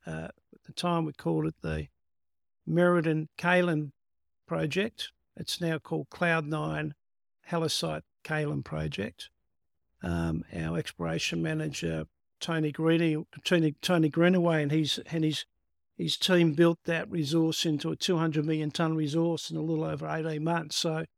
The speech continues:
we got a lot of market positiveness around that project at the time.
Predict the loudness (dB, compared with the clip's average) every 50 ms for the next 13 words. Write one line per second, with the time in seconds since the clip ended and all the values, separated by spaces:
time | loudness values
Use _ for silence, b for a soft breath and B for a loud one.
0 | _ _ _ _ _ _ _ _ _ _ _ _ _ 0 2 2 4 4 2 2
1 | 2 0 -2 -2 2 4 4 6 6 6 4 2 0 -4 _ _ _ _ _ _
2 | _ _ _ _ _ _ _ _ _ _ _ _ _ -2 -2 0 2 2 2 0
3 | 0 -2 -2 -2 -2 -2 -2 -6 _ _ _ _ _ _ _ _ 0 2 2 2
4 | 2 2 0 2 2 2 2 0 0 0 0 0 0 0 0 2 2 0 0 -2
5 | -4 -8 -6 -2 0 2 4 2 2 0 -2 -6 -8 -10 -14 -14 -14 -14 -12 -6
6 | -4 -2 -2 0 -2 -2 -4 -8 -12 -16